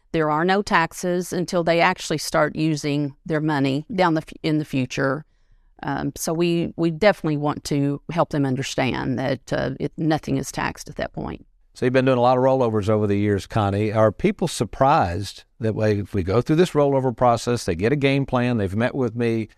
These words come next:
Speaker 2: that there is no cost whatsoever to roll these four oh one Ks over to <laughs> Tony Walker Financial?
Speaker 1: Yeah, sometimes they seem very surprised that they are not actually paying Tony Walker Financial anything. And I quickly explain, you know, that's the good part.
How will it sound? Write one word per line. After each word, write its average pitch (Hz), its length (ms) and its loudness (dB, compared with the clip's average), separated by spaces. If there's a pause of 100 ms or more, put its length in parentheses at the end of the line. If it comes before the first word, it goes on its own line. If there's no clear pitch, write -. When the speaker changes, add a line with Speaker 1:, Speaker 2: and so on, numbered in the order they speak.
(380)
Speaker 2:
that 123 340 2
there 123 260 2
is 156 140 2
no 143 180 2
cost - 720 0
whatsoever 120 540 2
to 95 80 -2
roll 107 360 2
these 101 220 0
four 101 240 0
oh 92 60 2
one 90 140 -2
Ks 95 520 -2
over 123 220 4
to 90 80 -4
<laughs> - 80 -10
Tony 123 260 0
Walker 98 320 0
Financial? 107 480 -4
Speaker 1:
Yeah, 196 140 0
sometimes 233 460 0
they 170 100 0
seem 156 260 -4
very 147 280 -2
surprised - 760 -4
that 135 280 -4
they 151 140 0
are 147 100 -2
not 147 260 2
actually 151 320 -2
paying 143 320 0
Tony 156 280 -2
Walker 143 320 -6
Financial 135 520 -2
anything. 139 580 -2
And 147 80 -4
I 147 140 -2
quickly - 460 -2
explain, 147 480 -2
you 156 80 0
know, 143 40 -2
that's 143 260 0
the 156 80 -6
good 190 200 -2
part. - 360 -2